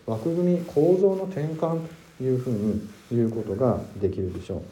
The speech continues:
このような視点の転換をもたらすのは何かっていうと、もちろんこれは神を信じるという、その、お、出来事です。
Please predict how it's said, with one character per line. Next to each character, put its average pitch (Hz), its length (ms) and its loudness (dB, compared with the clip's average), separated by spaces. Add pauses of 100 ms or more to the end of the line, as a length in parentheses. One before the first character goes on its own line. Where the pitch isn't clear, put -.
(1300)
こ 180 140 2
の 202 140 6
よ 220 160 10
う 135 40 4
な 107 360 2
視 - 160 -14
点 175 260 4
の 180 80 4
転 175 240 -2
換 170 260 -6
を 160 460 2
も 107 180 -4
た 139 80 -6
ら 147 120 -2
す 147 160 -8
の 160 140 2
は 131 60 2
何 143 240 0
か 131 180 -2
っ 90 80 -4
て - 140 -10
い 95 100 -4
う - 80 -8
と、 - 320 4 (400)
も 110 100 -6
ち 196 140 2
ろ 175 100 0
ん 95 120 -2
こ 123 160 -2
れ 123 120 4
は 135 240 2 (320)
神 123 260 0
を 139 320 4
信 135 360 -6
じ 143 120 -2
る 107 120 2
と 95 120 -8
い 113 200 0
う、 92 220 -2 (160)
そ 180 100 -6
の、 165 340 0 (180)
お、 98 520 -2
出 101 80 -2
来 107 140 -2
事 101 280 -4
で 87 120 -8
す。 - 120 -16